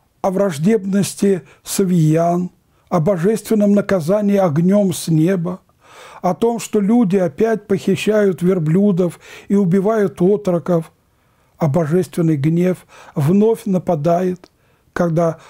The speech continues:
ворвавшийся ветер согре-, сотрясает углы дома и убивает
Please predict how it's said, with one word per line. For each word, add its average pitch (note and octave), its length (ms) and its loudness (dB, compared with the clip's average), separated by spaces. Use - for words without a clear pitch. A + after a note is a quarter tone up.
ворвавшийся F3+ 840 -2
ветер F3+ 600 0
согре-, G3+ 460 -4
сотрясает G3+ 840 0
углы F#3 320 2
дома F#3 480 -2
и G3 80 2
убивает G3 680 0